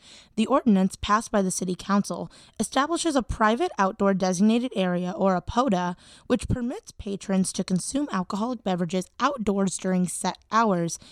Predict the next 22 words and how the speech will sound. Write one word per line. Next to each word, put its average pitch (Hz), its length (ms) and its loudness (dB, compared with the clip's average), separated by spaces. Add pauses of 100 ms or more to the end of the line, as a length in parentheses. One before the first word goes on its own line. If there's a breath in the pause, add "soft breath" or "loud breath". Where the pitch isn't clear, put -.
(120)
in 220 140 6
downtown 185 440 2
Morgantown. 180 680 0 (760 loud breath)
The 196 100 -2
poda 196 480 4 (240 soft breath)
will 240 120 2
cover 392 280 4
the 330 200 2
area 202 360 2
from 175 300 2
Wiley 170 380 -2
Street - 440 -4 (320 loud breath)
to 277 140 2
South 339 380 4
High 320 180 -2
Station 247 580 2
between 180 360 0
Spruce - 440 -4
Street 269 360 0
and 262 180 0
Chestnut - 500 -4
Street, - 360 -8